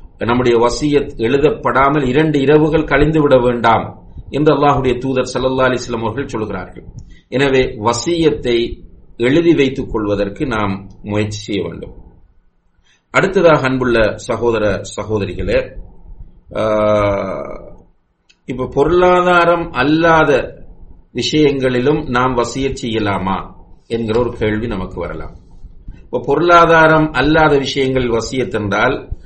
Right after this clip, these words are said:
சிலர் என்ன செய்வார்கள் என்றால், ஆ, நான் மௌத்தானால் என்னுடைய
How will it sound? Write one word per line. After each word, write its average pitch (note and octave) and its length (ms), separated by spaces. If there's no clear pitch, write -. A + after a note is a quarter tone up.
சிலர் D3 340
என்ன C#3 180
செய்வார்கள் A2 560
என்றால், G2 580
ஆ, B2+ 280
நான் C3 260
மௌத்தானால் G#2+ 800
என்னுடைய A#2+ 760